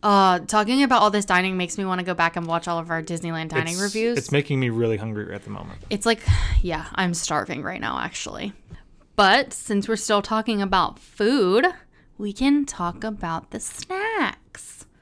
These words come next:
Speaker 1: We didn't actually have very many snacks while we were there because we did do the Food and Wine Festival, so that was kind of like our snacks when we were in D C A. Um, but there were a few things we did know about that we made sure we tried,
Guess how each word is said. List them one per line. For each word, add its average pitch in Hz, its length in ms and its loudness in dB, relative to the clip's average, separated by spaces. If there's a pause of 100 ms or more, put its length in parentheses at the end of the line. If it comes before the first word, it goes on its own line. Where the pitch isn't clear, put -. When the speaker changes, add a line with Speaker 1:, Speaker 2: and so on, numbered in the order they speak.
(340)
Speaker 1:
We 240 160 2
didn't 247 360 4
actually 262 420 2
have 233 220 4
very 196 240 0
many 208 220 0
snacks 185 420 -6
while 180 140 -4
we 170 80 -6
were 165 100 -6
there 165 180 -6
because 190 280 -6
we 185 100 -2
did 185 200 -4
do 208 120 0
the 214 120 -4
Food 226 160 0
and 208 100 0
Wine 190 220 0
Festival, 175 360 -6
so 175 120 -6
that 175 140 0
was 180 100 -8
kind 185 180 -6
of 175 80 -6
like 170 140 -6
our 160 120 -4
snacks - 640 -4 (300)
when 185 220 0
we 185 120 0
were 180 140 0
in 175 140 -2
D 190 180 0
C 180 260 -2
A. 202 280 -2 (280)
Um, 175 360 -2
but 196 120 0
there 196 140 2
were 190 160 2
a 190 40 0
few 240 220 2
things 262 340 2
we 233 120 2
did 208 160 4
know 190 180 2
about 190 300 2
that 214 100 -4
we 190 120 -4
made 196 440 -4
sure 202 240 -2
we 214 160 0
tried, 175 520 4